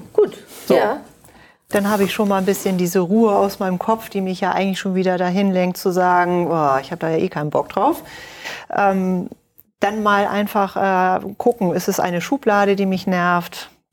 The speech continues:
Speaker 2: Dann räume ich die Schublade komplett aus. Mit der Musik, wie gesagt, alles vieles einfacher.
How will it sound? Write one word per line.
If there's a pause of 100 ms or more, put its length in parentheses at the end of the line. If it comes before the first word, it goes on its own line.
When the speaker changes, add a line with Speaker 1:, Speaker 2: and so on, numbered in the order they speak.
(140)
Speaker 2:
Dann
räume
ich
die
Schublade
komplett
aus. (120)
Mit
der
Musik,
wie
gesagt,
alles
vieles
einfacher.